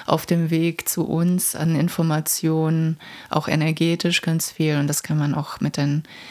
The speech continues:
Steinen wieder harmonisieren, mit den Kristallen, mit den Rohsteinen. Die geben das auch an das Wasser ab. Auch da empfehle ich immer zu gucken, ja, welche Farben dich ansprechen, welche Farben du gerne möchtest. Man kann das ja auch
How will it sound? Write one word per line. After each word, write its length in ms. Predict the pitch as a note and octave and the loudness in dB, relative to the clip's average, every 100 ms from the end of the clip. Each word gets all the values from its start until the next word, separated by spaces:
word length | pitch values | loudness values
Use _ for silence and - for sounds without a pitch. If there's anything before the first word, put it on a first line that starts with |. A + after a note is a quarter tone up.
| - | -6
Steinen 420 | - - D#3 D#3 D3+ | -4 0 0 2 0
wieder 400 | D3+ D3+ D3+ D3+ | 0 0 0 0
harmonisieren, 720 | D#3 D#3 D#3 D#3 F3 E3+ E3+ | 0 0 0 0 0 2 2
mit 200 | D#3 - | 0 -2
den 80 | D#3 | -4
Kristallen, 680 | - D3+ - D#3+ D#3 D#3+ E3+ - - - - | -2 -4 -2 0 2 0 -2 -10 -20 -18 -14
mit 140 | - - | -2 0
den 100 | E3 | 0
Rohsteinen. 840 | D#3 D#3+ E3 - - E3 D#3 D#3 | 2 2 2 -2 -2 0 2 0
Die 80 | E3 | -2
geben 280 | - C#3+ D3 | -2 -2 0
das 400 | D3+ - - - _ _ | -2 -4 -6 -8 _ _
auch 260 | - D3+ - | -6 -4 -2
an 140 | D3 | -2
das 260 | C#3+ - - | 0 -2 0
Wasser 400 | F#3 - E3+ C#3+ | 0 0 -2 -2
ab. 320 | D#3 - - _ - - - | -2 -4 -16 _ -20 -18 -4
Auch 160 | D#3 E3 | -2 0
da 220 | - D3 | -2 0
empfehle 340 | D3+ D3+ D3 D3+ | 0 -2 -2 -2
ich 120 | - | -2
immer 180 | D3+ - | -2 -4
zu 100 | - | -6
gucken, 460 | G#3 - F3 E3+ - _ - | -6 0 0 0 -4 _ -2
ja, 320 | D#3+ D#3 C#3+ - _ | 0 0 -2 -8 _
welche 260 | - F3+ F3+ | 0 2 0
Farben 380 | - D#3+ D#3+ D#3+ | 0 2 2 0
dich 180 | E3 - | 2 2
ansprechen, 680 | B3 - - F3+ - F3 F3+ - - - - - | 2 0 0 0 2 0 -2 -12 -16 -14 -14 -6
welche 300 | D#3+ D#3+ D#3 | 0 0 0
Farben 300 | D#3 D#3 D#3 | -2 -2 0
du 80 | D#3+ | 0
gerne 320 | D#3+ D#3 D#3+ | 0 0 2
möchtest. 640 | E3+ B3 C#4 - G3+ - - | 2 2 0 0 0 -4 -6
Man 80 | - | -6
kann 160 | - | -2
das 160 | D3+ - | -2 -2
ja 100 | - | -2
auch 200 | D#3 - | -2 -6